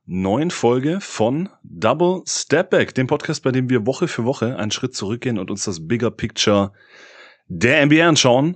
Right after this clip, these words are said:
Mein Name ist Lorenzo Ligresti und ich sitze in einem Hotelzimmer im wunderschönen Downtown Toronto und das natürlich nicht alleine, sondern mit der besseren Hälfte dieses Podcasts, <laughs> Julius Schubert, mein Freund. Einen wunderschönen guten, äh, Nachmittag kanadischer Zeit.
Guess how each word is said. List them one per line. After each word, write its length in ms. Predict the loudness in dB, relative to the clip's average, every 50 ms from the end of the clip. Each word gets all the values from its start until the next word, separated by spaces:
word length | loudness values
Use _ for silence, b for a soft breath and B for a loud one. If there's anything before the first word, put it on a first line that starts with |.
| _ -4
Mein 220 | 0 2 4 4
Name 160 | 4 4 2
ist 100 | 0 0
Lorenzo 300 | 0 0 0 0 0 -4
Ligresti 500 | -4 -2 -2 -2 -2 -2 -4 -4 -4 -4 -6
und 100 | -6 -6
ich 120 | -6 -4 -4
sitze 440 | -4 -4 -2 -2 -2 -2 -4 -6 _ _ -12
in 140 | -8 -6
einem 460 | -4 -2 -2 -2 -2 -2 -4 -6 -8 -8
Hotelzimmer 600 | -8 -4 -2 -2 -2 -2 -2 -4 -2 0 0 0
im 120 | 0 0
wunderschönen 540 | 0 0 0 0 -2 -2 -2 -2 -2 0 2
Downtown 720 | 2 2 2 2 0 -2 -2 0 2 2 2 2 -2 -4 b b b b b b _
Toronto 560 | -2 0 2 4 4 4 2 2 2 0 0 2
und 80 | 0
das 140 | -2 -2 -4
natürlich 260 | -4 -6 -4 -4 -4
nicht 160 | -4 -2 -2
alleine, 400 | 0 0 0 0 0 0 -2 -4
sondern 480 | -6 -6 -4 -4 -2 -2 -4 -6 -8 -10 _ -8
mit 320 | -8 -8 -8 -8 -16 -16 _ 0
der 420 | 2 4 6 6 4 4 2 -2 -4 B B B B -6
besseren 300 | -4 -2 0 2 2 2
Hälfte 400 | 2 2 0 -2 -4 -10 -12 -12 -14 _ -10
dieses 240 | -10 -10 -8 -10 -10
Podcasts, 680 | -10 -10 -12 -10 -10 -10 -6 -4 -4 -2 -2 -4 -4 -4
<laughs> 60 | -4
Julius 560 | 0 2 2 2 4 2 2 2 2 -2 -4 B B B B B -10
Schubert, 500 | -6 -2 0 2 4 4 4 4 4 4
mein 140 | 2 2
Freund. 220 | 2 2 2 4 4
Einen 200 | 4 2 2 2
wunderschönen 560 | 2 2 2 0 0 0 0 0 0 -2 -2
guten, 480 | -2 -4 -4 -2 -4 -2 -2 -2 -4 -4
äh, 140 | -6 -4
Nachmittag 1000 | -2 -2 -2 -2 -2 -2 -2 -2 0 2 4 4 4 4 2 -2 -8 -16 -18 _ _ -4
kanadischer 460 | -2 0 2 2 2 0 0 -4 -4
Zeit. 340 | -2 0 -2 -2 -2 -6 _